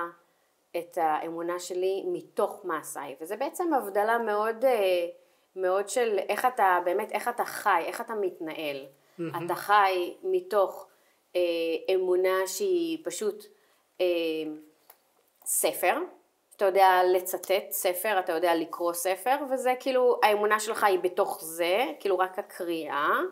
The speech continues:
Speaker 1: ה-,
Speaker 2: כן.
Speaker 1: העקבית הזאת.
Speaker 2: או שהיא מתבטאת בחיים.
Speaker 1: או שהיא מתבטאת בחיים. איך אתה מנהל את החיים שלך? איך אתה, איך אתה מתנהל? האם, כאילו, האם היא מעבר לרק קריאה? האם היא מעבר לרק, אה, אה, אה, סיממנים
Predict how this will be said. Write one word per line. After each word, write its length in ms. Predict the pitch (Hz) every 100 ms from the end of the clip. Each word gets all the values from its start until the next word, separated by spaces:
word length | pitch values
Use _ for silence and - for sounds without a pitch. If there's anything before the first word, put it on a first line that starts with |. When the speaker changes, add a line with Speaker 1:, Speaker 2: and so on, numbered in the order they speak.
| -
Speaker 1:
ה-, 440 | 175 165 165 160 160
Speaker 2:
כן. 60 | 151 143 - _ _ _
Speaker 1:
העקבית 500 | 175 175 - 175 180
הזאת. 380 | 226 226 320 - -
Speaker 2:
או 80 | 165
שהיא 200 | - 170
מתבטאת 560 | 165 165 151 165 180 170
בחיים. 420 | 170 - 160 147
Speaker 1:
או 80 | 208
שהיא 160 | 226 214
מתבטאת 400 | 208 202 208 180
בחיים. 320 | 185 156 143 -
איך 140 | 269
אתה 180 | 294 277
מנהל 480 | 247 214 202 220 233
את 120 | 226
החיים 320 | 185 180 175
שלך? 200 | 170 160
איך 180 | 175 214
אתה, 180 | 214 196 -
איך 140 | 208
אתה 140 | 214 202 196
מתנהל? 480 | 185 190 175 160 147
האם, 300 | 170 208 208 -
כאילו, 260 | 202 185 - - 214
האם 200 | 240 302
היא 100 | 285
מעבר 680 | 233 - 214 226 233 254 214
לרק 340 | 202 196 - -
קריאה? 600 | - - 202 196 190 175 156 - _ _ _
האם 140 | 202 254
היא 100 | 254
מעבר 440 | 220 220 226 220
לרק, 500 | 202 185 190 190 -
אה, 40 | 202
אה, 20 | 180 170 165 170 165 165 165 -
אה, 200 | 175 165
סיממנים 840 | - 220 202 190 185 196 202 202